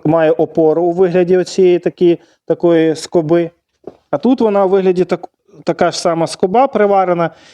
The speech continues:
І тут вона через пластину, через гайки притискається до дишла. Якщо ж вам треба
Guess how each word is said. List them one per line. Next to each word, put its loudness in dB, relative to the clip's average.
І 0
тут 0
вона 0
через -2
пластину, -2
через 0
гайки -2
притискається -2
до -2
дишла. -2
Якщо 0
ж -2
вам -2
треба 0